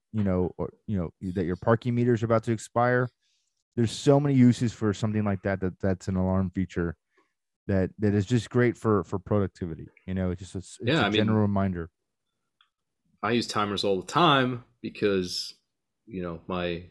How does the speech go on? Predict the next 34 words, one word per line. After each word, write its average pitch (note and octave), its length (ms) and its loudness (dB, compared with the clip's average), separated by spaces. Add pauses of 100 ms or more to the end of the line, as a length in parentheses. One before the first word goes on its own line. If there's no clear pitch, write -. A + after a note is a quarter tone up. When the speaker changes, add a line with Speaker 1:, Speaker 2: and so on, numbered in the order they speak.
(120)
Speaker 2:
career G2+ 500 4
involves F#2 320 -2
a G2 60 -2
lot F#2 120 2
of F2 60 -6
multitasking G2+ 800 -2
and F2+ 100 -10
having F#2+ 180 -8
your F2+ 140 -4
head G#2 160 -4
in F#2+ 120 -8
a F#2+ 80 -6 (120)
lot G2+ 160 -2
of F#2+ 60 -6
different G#2+ 240 -8
places G2+ 300 -4
at F#2+ 140 -8
once. C3+ 420 -2
And G2 340 -6
even G#2+ 220 -6
though G#2 120 -4
I'm G2 140 -6
very G2+ 240 0
good A#2 140 4
at A2+ 120 0
that, G2+ 200 2
sometimes G2+ 400 -6
somebody G2 240 -2
will F2+ 120 -4
distract - 600 0
you G2 180 0
and F#2+ 100 -4
now F#2 200 0
it's - 360 -8